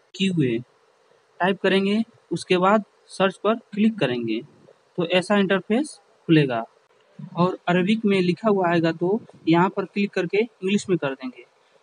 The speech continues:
तो यहाँ ऐसा interface खुलेगा। उसके बाद visa check करने के लिए inquiry वाले option पर click करेंगे। उसके बाद ऐसा page खुलेगा। ऐसा page खुलने के बाद second वाले option यानी कि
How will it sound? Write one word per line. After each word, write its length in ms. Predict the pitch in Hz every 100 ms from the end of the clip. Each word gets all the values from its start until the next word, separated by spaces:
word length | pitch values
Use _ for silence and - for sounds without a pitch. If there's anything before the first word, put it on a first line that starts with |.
| _
तो 60 | 175
यहाँ 340 | 175 170 196 220 -
ऐसा 200 | 170 190
interface 460 | 185 196 - 208
खुलेगा। 420 | - 175 170 180 220 - _
उसके 200 | 170 -
बाद 220 | 175 175 160
visa 300 | 175 202 254 -
check 180 | 196 190
करने 220 | 185 185
के 120 | 180
लिए 240 | 175 175 214 - _ _ _ _ -
inquiry 380 | 175 185 190 214
वाले 240 | 196 190
option 280 | 185 - 180
पर 180 | 190 233
click 300 | - 180 180
करेंगे। 340 | 135 127 120 - -
उसके 260 | 170 - 180
बाद 300 | 175 185 202 - _ -
ऐसा 240 | 175 202
page 280 | 196 214 214
खुलेगा। 480 | - 151 131 120 107 110 - _ -
ऐसा 180 | 170 180
page 260 | 190 196
खुलने 280 | - 190 196
के 80 | 180
बाद 240 | 170 170 202 _ _ -
second 340 | 170 170 202
वाले 260 | 185 185 180
option 460 | 175 - 190 160 131 - - - -
यानी 220 | 160 175
कि 160 | 175